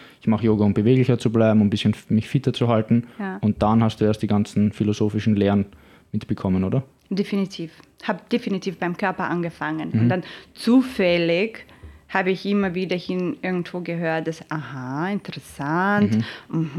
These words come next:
Speaker 2: mhm, es gibt sowas, aha, und still sitzen ist auch irgendwie lässig,
Speaker 1: Mhm.
Speaker 2: aha, und da gibt's die ganzen, diesen Theorien und Erklärungen, wie interessant. Man findet schon die Antworten dann mit der Zeit.
Speaker 1: Ja.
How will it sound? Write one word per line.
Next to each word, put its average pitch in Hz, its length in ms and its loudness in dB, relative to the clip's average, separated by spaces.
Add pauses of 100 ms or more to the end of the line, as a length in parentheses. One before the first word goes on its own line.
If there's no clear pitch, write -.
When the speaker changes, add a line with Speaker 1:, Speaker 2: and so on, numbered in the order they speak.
Speaker 2:
mhm, 190 400 4
es 208 160 -2
gibt - 200 -8
sowas, 190 800 2
aha, 160 320 0
und 165 120 2
still 190 360 0
sitzen 190 460 0
ist - 200 -6
auch 160 240 -6
irgendwie 202 380 0
lässig, 185 880 0 (120)
Speaker 1:
Mhm. 120 260 0
Speaker 2:
aha, 170 580 0
und 208 100 0
da 180 60 0
gibt's - 260 -8
die 151 100 -10
ganzen, 160 400 -6
diesen 165 260 -4
Theorien 190 600 0
und 175 100 0
Erklärungen, 180 880 0
wie 165 80 0
interessant. 185 1000 -6 (280)
Man 196 120 2
findet 226 320 2
schon 202 140 -2
die 185 140 0
Antworten 160 520 -2
dann 160 160 -6
mit 160 180 -10
der - 100 -16
Zeit. - 420 -12 (120)
Speaker 1:
Ja. 117 80 -2